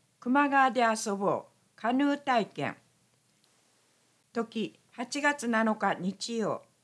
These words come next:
午前十時から午後三時。受付、午前九時三十分から。ところ、熊川、妖拝関周辺。対象者、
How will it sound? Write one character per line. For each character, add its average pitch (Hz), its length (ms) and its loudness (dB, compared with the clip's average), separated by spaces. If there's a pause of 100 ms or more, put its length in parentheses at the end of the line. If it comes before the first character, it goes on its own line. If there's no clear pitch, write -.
(480)
午 269 160 4
前 262 240 2
十 269 240 -4
時 208 160 -6
か 175 140 0
ら 170 120 2
午 254 160 0
後 196 120 0
三 190 340 -2
時。 135 180 -10 (540)
受 262 300 -2
付、 - 480 -4 (180)
午 285 180 0
前 262 200 0
九 285 160 -4
時 220 140 -6
三 277 280 2
十 220 140 -4
分 170 340 -10
か 156 160 -2
ら。 - 140 -8 (840)
と 226 120 0
こ 226 180 2
ろ、 208 240 2 (280)
熊 269 280 2
川、 226 480 4
妖 269 240 0
拝 285 260 2
関 196 280 -4
周 202 280 -2
辺。 170 320 -6 (540)
対 269 220 0
象 254 260 0
者、 - 280 -2